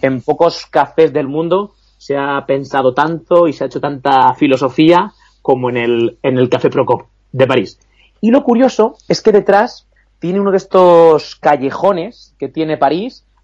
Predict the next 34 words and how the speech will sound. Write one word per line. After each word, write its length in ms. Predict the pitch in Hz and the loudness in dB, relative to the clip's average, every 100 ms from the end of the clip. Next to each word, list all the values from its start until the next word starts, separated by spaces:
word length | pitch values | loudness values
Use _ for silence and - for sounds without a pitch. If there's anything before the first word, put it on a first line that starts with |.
| - | -8
eh, 240 | 143 135 | -4 -4
que 100 | 147 | -2
todavía 180 | 139 143 | 0 0
conserva 560 | 175 165 165 160 156 - | 0 0 2 2 2 0
el 160 | 160 147 | 0 0
adoquinado 720 | 139 135 143 185 165 208 - - | 0 -4 -2 0 0 -2 -6 -6
original, 640 | 139 135 135 147 185 240 _ _ _ - | -6 -4 -4 0 0 -2 _ _ _ -4
algunas 320 | 139 139 160 | -2 0 -2
de 60 | 160 | 0
las 200 | 151 - | -2 -4
tiendas 720 | 160 160 151 147 143 135 - _ _ | -6 -2 2 4 4 2 -6 _ _
con 180 | 143 147 | -4 -2
las 180 | 147 - | -4 -4
fachadas 420 | 135 156 156 156 | -2 0 0 -2
antiguas. 680 | 135 117 196 156 196 - _ _ _ _ - | -10 -6 -2 0 0 -2 _ _ _ _ -8
Es 120 | - | -6
casi 160 | 160 | -6
como 420 | 156 160 147 143 - | -4 0 0 -2 -6
sumergirte 640 | - - 156 143 170 165 160 | -14 -6 -4 -2 0 2 2
de 120 | 147 | 2
nuevo 380 | 185 170 - _ - | 2 0 -4 _ -14
en 120 | 143 | -12
el 80 | 139 | -10
siglo 240 | 156 160 | -6 -4
dieciocho, 640 | 151 - 156 196 - 202 - _ _ - | -4 -4 -2 -2 -2 -6 -6 _ _ -4
y 100 | 165 | 0
da 100 | 190 | 0
justo 280 | 214 - 202 | -2 -2 0
a 40 | |
la 120 | 170 | 0
parte 260 | 196 196 190 | -2 -2 0
de 60 | |
atrás 480 | 175 170 185 208 _ _ | 0 0 -4 -4 _ _
del, 640 | 135 143 135 135 131 127 | -6 -2 0 -2 -2 -4